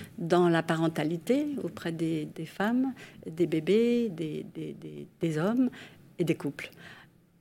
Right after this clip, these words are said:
Donc, euh, la Gestalt thérapie, le mot Gestalt, ça veut dire forme, la mise en forme.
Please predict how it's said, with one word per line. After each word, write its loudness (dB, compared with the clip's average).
Donc, 2
euh, 10
la 10
Gestalt 4
thérapie, 4
le 8
mot 8
Gestalt, 4
ça 2
veut 2
dire 0
forme, 4
la 4
mise 4
en 6
forme. -2